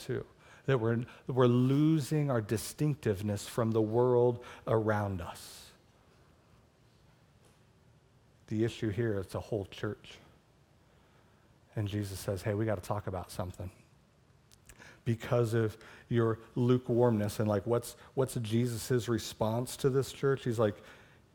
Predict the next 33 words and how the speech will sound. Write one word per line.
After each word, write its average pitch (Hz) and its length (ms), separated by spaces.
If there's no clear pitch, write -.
"Y-, - 140
y-, 175 140
you're 123 220
becoming 131 480
the 120 80
world 120 380
around 123 440
you. 95 140
Like, 101 260
you're 113 160
called 139 480
to 135 40
be 127 200
holy, 131 420
you're 113 140
called 143 300
to 139 40
be 135 140
set 127 200
apart, 131 300
you're 113 140
called 147 540
to 147 60
be 135 160
distinct 139 520
from 131 200
the 127 80
world, 127 260
but 127 140
you're 117 120
just 113 360
like 113 380
it." - 220